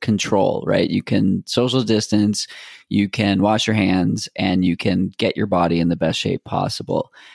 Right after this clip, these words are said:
And so I feel that people are, people are finally understanding that, um, like, the impact of, of quality nutrition.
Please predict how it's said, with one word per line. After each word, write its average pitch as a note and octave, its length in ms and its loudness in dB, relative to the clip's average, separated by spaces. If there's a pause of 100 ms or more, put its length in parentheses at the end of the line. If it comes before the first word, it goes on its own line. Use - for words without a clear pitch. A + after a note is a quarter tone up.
(140)
And G2+ 180 0
so G#2+ 220 0
I G2+ 120 2
feel A2 320 2
that G2+ 240 0
people A#2 340 -6
are, G#2+ 380 -2 (120)
people - 300 -4
are A#2+ 80 2
finally G#2+ 400 2
understanding G#2+ 600 2
that, F2+ 220 2 (480)
um, F2+ 420 0 (760)
like, A2 200 0 (360)
the A2+ 200 0 (100)
impact A2 560 -2 (100)
of, F#2 640 -2 (220)
of F2+ 680 0 (680)
quality G#2 580 2
nutrition. - 760 -2